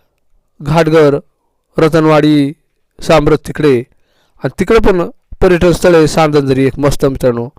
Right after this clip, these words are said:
कधीतरी आपण सांदनझरीला सुद्धा जाणार आहे. आ, हे पहा खाली गार्डन, धरणाच्या खाली सुद्धा एकदम मनमोहक असा देखावा आहे. पण आज बराच आपल्याला उशीर झालाय.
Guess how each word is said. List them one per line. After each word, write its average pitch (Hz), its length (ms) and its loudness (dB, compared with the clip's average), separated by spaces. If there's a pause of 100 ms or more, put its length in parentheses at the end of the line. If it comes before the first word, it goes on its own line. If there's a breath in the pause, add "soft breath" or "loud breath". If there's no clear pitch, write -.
(560)
कधीतरी 180 560 2 (220)
आपण - 280 -2
सांदनझरीला 147 600 0
सुद्धा 160 200 2
जाणार 175 280 2
आहे. 123 280 -6 (2500)
आ, 156 400 4
हे 160 240 0
पहा 165 180 2
खाली 147 260 -2
गार्डन, 123 460 0 (2250)
धरणाच्या 185 500 2
खाली 185 200 -2
सुद्धा 180 220 0
एकदम 156 320 0 (260)
मनमोहक 180 520 0
असा 160 180 0
देखावा 143 380 2
आहे. 120 160 -4 (1080)
पण 151 80 2
आज 156 140 2
बराच 170 240 2
आपल्याला 151 340 2
उशीर 147 200 0
झालाय. 135 280 2